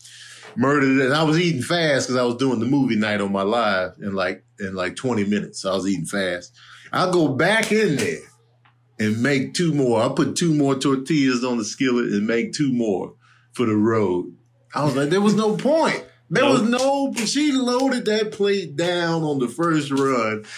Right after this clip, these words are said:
Speaker 1: I was just like, with the seconds.
Speaker 2: It, it'd be
Speaker 1: Every
Speaker 2: good.
Speaker 1: time.
Speaker 2: You'd be like, "Ah, it just tastes so good." I just
Speaker 1: Every
Speaker 2: been forcing
Speaker 1: time.
Speaker 2: myself to stop.
Speaker 1: Yeah, I, I'm a,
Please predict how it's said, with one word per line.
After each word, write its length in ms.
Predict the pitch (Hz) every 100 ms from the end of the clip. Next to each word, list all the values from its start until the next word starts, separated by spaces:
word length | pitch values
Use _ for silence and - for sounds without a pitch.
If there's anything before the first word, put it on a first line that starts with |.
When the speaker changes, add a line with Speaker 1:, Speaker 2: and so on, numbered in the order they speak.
| -
Speaker 1:
I 200 | 127 139
was 80 | 135
just 180 | 131 139
like, 260 | 127 123
with 380 | 120 123 160 143
the 100 | 156
seconds. 1040 | - 208 190 127 - - - - - - - - _ _ _ _ -
Speaker 2:
It, 60 | 113
it'd 280 | 135 160 180
be 100 | 214
Speaker 1:
Every 120 | 165 311
Speaker 2:
good. 240 | 339 302
Speaker 1:
time. 160 | - 147
Speaker 2:
You'd 80 |
be 100 | 170
like, 260 | 165 156 139
"Ah, 320 | 143 151 147 120
it 80 |
just 320 | 113 120 117 -
tastes 280 | 143 135
so 200 | 135 131
good." 460 | 113 123 185 123 - - - - _ _ _ _ _ -
I 40 | - - -
just 80 | -
Speaker 1:
Every 320 | 139 131 135
Speaker 2:
been 120 | 139
forcing 280 | 131 131 123
Speaker 1:
time. 140 | 127 110
Speaker 2:
myself 320 | 101 117 107
to 100 | 107
stop. 580 | - 120 110 - - _ _ _ _ _ _ _ _ _ _ _ _ _ _
Speaker 1:
Yeah, 400 | 117 113 104 110
I, 200 | 123 107
I'm 100 |
a, 40 | 135